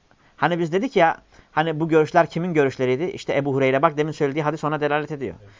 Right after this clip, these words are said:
Speaker 1: İbn Amr onun dediği sözü, bak al buradaki rivayet bunların kendi görüşleri, bizzat ağızları, mevku. Tamam. Diyor ki, "Teyemmüm etmek bana deniz suyuyla abdest almaktan daha sevimlidir." Bunun da isnadı sahih.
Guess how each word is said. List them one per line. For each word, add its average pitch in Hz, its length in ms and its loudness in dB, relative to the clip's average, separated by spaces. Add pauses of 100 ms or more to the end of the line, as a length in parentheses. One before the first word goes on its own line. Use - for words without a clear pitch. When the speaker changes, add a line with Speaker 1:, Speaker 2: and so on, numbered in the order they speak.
(140)
Speaker 1:
İbn 139 160 -4
Amr 147 220 2
onun 147 220 2
dediği 147 200 -4
sözü, 143 240 -6
bak - 240 -2
al 147 180 -2
buradaki 147 320 -6
rivayet 143 300 -2
bunların 147 260 -4
kendi 160 280 -4
görüşleri, 104 440 -4
bizzat 101 240 -10
ağızları, 95 340 -8
mevku. 127 340 -4 (240)
Tamam. 240 240 -6 (1300)
Diyor 214 160 4
ki, 175 100 -8
"Teyemmüm 180 360 0
etmek 127 260 -4
bana 160 180 0
deniz 160 180 -4
suyuyla 147 260 2
abdest 143 260 -2
almaktan 131 420 -2
daha 117 120 4
sevimlidir." 98 400 -10 (1800)
Bunun 208 200 -2
da 220 60 4
isnadı 175 340 -2
sahih. 110 300 -12